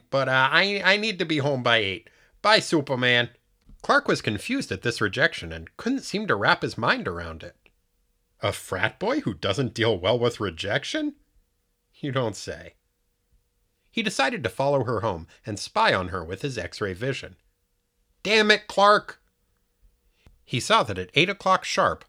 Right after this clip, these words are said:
Lori made a secret radio transmission. He began to worry that the object of his affection might be a spy. Despite the fact that he was in love with her, Clark felt he owed it to his country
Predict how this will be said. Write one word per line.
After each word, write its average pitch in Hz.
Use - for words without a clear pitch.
Lori 127
made 92
a 87
secret -
radio 92
transmission. 78
He 127
began 185
to 190
worry 165
that 98
the 101
object 170
of 156
his 160
affection 131
might 220
be 87
a 85
spy. -
Despite 185
the 220
fact 202
that -
he 175
was 170
in 139
love 147
with 90
her, 95
Clark 233
felt 175
he 160
owed 131
it 165
to 190
his 180
country 98